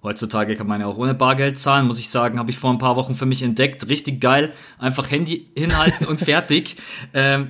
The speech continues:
Speaker 1: ich hab's
Speaker 2: Aber
Speaker 1: ge-
Speaker 2: du kannst doch auch so einfach mit Karte zahlen.
Speaker 1: Ja, aber so ri-, aber du zahlst mit Karte? Ich zahl
Speaker 2: Ich zahl mit Karte, ich trau mich nicht mit Handy. Ich hab dann Angst vor den Hackern,
Speaker 1: Also
Speaker 2: <laughs> die mein Konto leer räumen.
Speaker 1: Also ich muss sagen, ich hab mir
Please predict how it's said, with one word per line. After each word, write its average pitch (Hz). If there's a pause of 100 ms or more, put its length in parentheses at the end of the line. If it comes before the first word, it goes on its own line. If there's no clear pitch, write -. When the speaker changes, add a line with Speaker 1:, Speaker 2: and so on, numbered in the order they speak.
Speaker 1:
ich 170
hab's -
Speaker 2:
Aber 143
Speaker 1:
ge- 139
Speaker 2:
du 135
kannst 160
doch 147
auch 131
so 131
einfach 139
mit 127
Karte 175
zahlen. 120 (840)
Speaker 1:
Ja, 135
aber 143
so 139
ri-, 185
aber 131 (520)
du 185
zahlst 202
mit 190
Karte? 214 (480)
Ich -
zahl 180
Speaker 2:
Ich 180
zahl 185
mit 170
Karte, 175
ich -
trau 180
mich 196
nicht 185
mit 156
Handy. 151
Ich -
hab 151
dann 165
Angst 160
vor 160
den 143
Hackern, 147 (280)
Speaker 1:
Also 139 (220)
Speaker 2:
<laughs> -
die 214
mein 170
Konto 180
leer 165
räumen. 175
Speaker 1:
Also 160
ich 190
muss 208
sagen, 190
ich 143
hab 175
mir 165